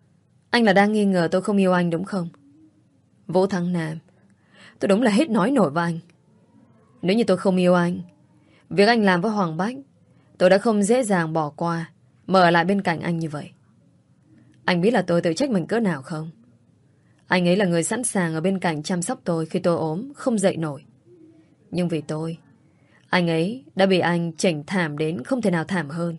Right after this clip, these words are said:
Tôi áy náy, nhưng có thể có cách nào khác. Tôi thà có lỗi với anh ấy, cũng vẫn chọn ở cùng với anh. Còn anh, lúc anh lên giường với đàn bà,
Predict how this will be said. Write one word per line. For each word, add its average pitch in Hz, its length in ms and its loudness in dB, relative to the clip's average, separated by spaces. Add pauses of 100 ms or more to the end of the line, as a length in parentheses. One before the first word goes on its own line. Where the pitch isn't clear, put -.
(960)
Tôi 180 100 4
áy 165 160 2
náy, 180 400 -6 (540)
nhưng 175 180 0
có 202 100 0
thể 175 280 -2
có 156 160 -10
cách 269 160 -6
nào 180 200 -4
khác. 196 280 -10 (880)
Tôi 185 100 0
thà 185 180 0
có 185 100 0
lỗi 196 180 4
với 233 120 2
anh 180 160 0
ấy, 185 320 -4 (380)
cũng 214 140 -2
vẫn 254 180 0
chọn 165 320 -2
ở 151 160 -8
cùng 147 200 -8
với 165 140 -6
anh. 160 180 -8 (1040)
Còn 160 200 -2
anh, 170 300 -6 (760)
lúc 190 160 2
anh 185 180 4
lên 175 180 4
giường 170 280 0
với 175 200 0
đàn 165 200 -2
bà, 151 320 -8